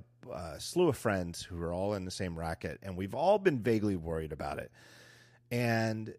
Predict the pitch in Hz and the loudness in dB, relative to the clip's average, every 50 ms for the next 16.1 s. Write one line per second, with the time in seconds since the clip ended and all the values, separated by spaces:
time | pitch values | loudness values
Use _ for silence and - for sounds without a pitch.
0 | _ _ _ _ _ - - - - - - - 120 120 117 139 127 - - - | _ _ _ _ _ -14 -10 -10 -8 -6 -6 -8 -6 -6 -6 -6 -6 -8 -4 -2
1 | - 226 277 - - 160 139 135 123 - - - 110 113 110 104 98 120 120 123 | 0 0 0 4 6 8 8 8 6 2 -4 -4 0 0 0 0 0 0 2 4
2 | 135 156 165 147 - 143 120 110 92 101 92 90 85 82 85 82 80 82 - - | 4 4 4 2 2 2 2 0 0 -2 -4 -4 -4 -4 -4 -4 -4 -6 -8 -12
3 | - - - 95 - - 98 98 90 - - 98 - - - 110 98 - - - | -14 -10 -10 -8 -6 -6 -6 -6 -6 -6 -6 -6 -4 -2 -2 -2 -2 -4 -2 -2
4 | 175 185 - - 151 120 - - 123 110 104 92 92 87 87 87 98 104 107 107 | 0 0 0 0 -2 -2 0 0 -2 0 0 0 0 0 0 0 2 4 4 4
5 | 101 92 90 80 85 82 71 67 - _ - 110 98 101 113 101 - 92 - 107 | 2 0 -2 -4 -4 -6 -6 -8 -10 _ -4 -4 -2 -2 -4 -6 -8 -6 -4 -4
6 | 95 87 85 80 80 80 85 85 85 82 76 67 67 - - - - - - - | -4 -2 -4 -4 -6 -6 -6 -6 -6 -6 -8 -10 -10 -12 -12 -12 -12 -14 -18 -20
7 | - - - 104 95 85 - - - - - - 92 - - 123 143 165 180 180 | -20 -16 -14 -12 -12 -12 -12 -14 -16 -12 -12 -10 -10 -8 -4 0 2 2 2 2
8 | - 110 127 120 107 - 107 92 92 87 80 67 76 92 95 - 92 90 82 78 | 2 4 4 4 4 2 -2 -6 -4 -6 -6 -6 -6 -6 -6 -4 -6 -6 -6 -8
9 | - - 85 104 120 120 110 104 110 104 107 104 92 - - - 98 95 95 95 | -6 -6 -4 -2 -2 -2 -2 -2 -4 -2 -2 -4 -4 -6 -6 -6 -4 -4 -2 -2
10 | 90 92 85 98 90 82 - 90 85 82 82 85 82 82 80 - - - - - | -4 -4 -4 -4 -4 -6 -6 -6 -6 -6 -6 -6 -8 -8 -10 -12 -14 -18 -20 -20
11 | - - _ - 110 - _ - - - 151 165 175 185 170 147 139 131 117 110 | -20 -12 _ -6 -6 -6 _ -4 -2 0 2 4 6 6 8 6 6 4 2 -2
12 | - - - - 98 113 - - - - - - - 127 131 123 117 120 139 165 | -8 -10 -12 -12 -12 -12 -14 -16 -18 -16 -12 -6 -4 -4 -2 -2 2 4 4 6
13 | 175 156 135 - - 110 107 110 120 131 135 120 107 101 92 95 90 92 98 101 | 6 6 4 2 -2 -4 0 2 4 6 8 8 6 6 2 0 -2 -2 -4 -4
14 | 92 - - 123 123 98 95 92 - - - 120 117 117 107 - - - 104 90 | -4 -2 -2 -2 -2 -2 -2 -4 -6 -4 -2 -2 -2 -2 -4 -4 -4 -4 -4 -4
15 | 60 64 98 92 87 85 - - 104 101 101 92 85 95 90 85 - - - - | -6 -8 -8 -8 -8 -8 -6 -6 -4 -4 -4 -4 -4 -4 -4 -4 -6 -8 -8 -10
16 | - | -12